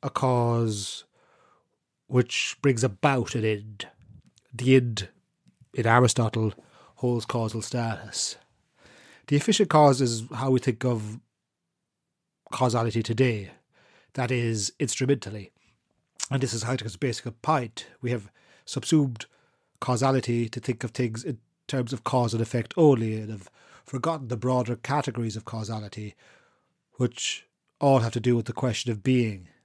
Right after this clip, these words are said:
We should be careful. He's not saying efficient causes do not matter. Indeed they do, only that efficient causes are a necessary but not sufficient condition of any being being caused, or any one thing coming into being.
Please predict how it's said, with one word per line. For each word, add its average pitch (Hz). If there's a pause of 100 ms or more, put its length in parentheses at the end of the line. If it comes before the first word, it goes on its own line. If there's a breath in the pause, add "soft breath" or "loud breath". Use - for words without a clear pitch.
(540)
We 160
should 220
be 156
careful. 143 (300 loud breath)
He's 139
not 175
saying 139 (120)
efficient 139
causes 117
do 131
not 147
matter. 110 (340)
Indeed 120
they 113
do, 120 (320 loud breath)
only 131 (200 soft breath)
that 123
efficient 123
causes 113
are 120 (360 soft breath)
a 147
necessary 143 (120)
but 165
not 147
sufficient -
condition 120 (180)
of 123
any 120
being 117
being 117
caused, 113 (540 soft breath)
or 147
any 135
one 123
thing 120
coming 120
into 120
being. 110